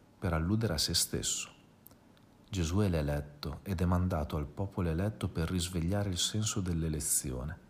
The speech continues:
eppure non è mandato solo a loro, e quando glielo ricorda, in qualche modo desiderando suscitare la loro gelosia,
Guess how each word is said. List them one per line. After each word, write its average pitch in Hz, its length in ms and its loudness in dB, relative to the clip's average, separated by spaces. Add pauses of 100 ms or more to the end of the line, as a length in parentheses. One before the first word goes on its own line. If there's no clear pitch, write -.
(540)
eppure - 340 0
non 90 160 6
è 95 40 6
mandato 80 400 2
solo 92 340 0
a 80 60 2
loro, 69 420 -4 (380)
e 104 80 0
quando 123 320 4
glielo 92 220 6
ricorda, 87 580 0
in 82 120 0
qualche 104 320 -2
modo 110 560 2
desiderando 101 640 2
suscitare 104 680 -2
la 87 100 2
loro 95 240 2
gelosia, 78 640 -2